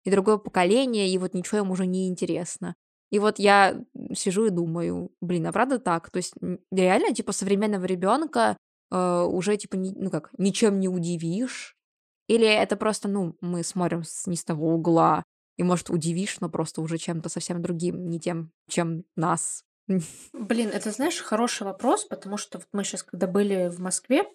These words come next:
Speaker 2: мы ж останавливаемся у друзей, у которых, э, шестилетняя дочка. Господи, вот люди нашего возраста уже имеют шестилетнего ребёнка.
Speaker 1: Ого, да.
Speaker 2: Да, вот.
Speaker 1: Впечатляет. <laughs>
Speaker 2: И,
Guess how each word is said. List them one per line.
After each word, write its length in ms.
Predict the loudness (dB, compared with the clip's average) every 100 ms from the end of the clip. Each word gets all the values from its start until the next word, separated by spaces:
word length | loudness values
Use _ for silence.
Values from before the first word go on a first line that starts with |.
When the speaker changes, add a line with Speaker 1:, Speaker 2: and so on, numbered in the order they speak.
| _
Speaker 2:
мы 240 | -2 0 0
ж 100 | -2
останавливаемся 1080 | -6 -6 -6 2 4 4 2 -2 -2 -4 -4 -2
у 180 | -2 -4
друзей, 500 | -4 -4 0 0 0 -10 -16
у 60 | -12
которых, 520 | -4 2 0 0 _
э, 260 | -8 -8 -8 -10
шестилетняя 680 | -6 -4 0 2 2 2 0
дочка. 500 | 2 0 -2 -12 -16 _ _ _ _ _
Господи, 500 | -4 -2 -2 -6 -6
вот 200 | -6 -4
люди 260 | -2 0 0
нашего 340 | 0 -2 -2
возраста 460 | 2 2 2 0 0
уже 200 | 2 2
имеют 220 | 0 -4
шестилетнего 580 | -6 -8 -6 -6 -6 -6
ребёнка. 580 | -6 -4 -2 -2 -4 -6 -8 -6
Speaker 1:
Ого, 340 | -2 0 2 2
да. 580 | 6 6 6 6 4 2
Speaker 2:
Да, 60 |
вот. 340 | 0 4 4 4 -4 -20
Speaker 1:
Впечатляет. 720 | -2 0 2 4 8 8 6
<laughs> 40 | 4
Speaker 2:
И, 600 | 6 6 6 6 4